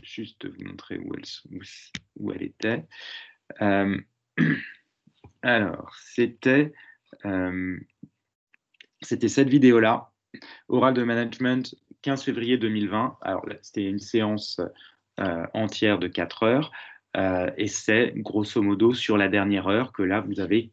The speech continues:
quatre sujets qui sont, euh, discutés, euh, in situ, c'est-à-dire, euh, fabriqués, euh,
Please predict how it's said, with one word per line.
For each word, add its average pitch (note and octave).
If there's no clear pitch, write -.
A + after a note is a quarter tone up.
quatre C3
sujets A2+
qui -
sont, G#2
euh, F2+
discutés, A2+
euh, F2+
in E3
situ, D#3
c'est-à-dire, G#2+
euh, F2+
fabriqués, A2+
euh, F2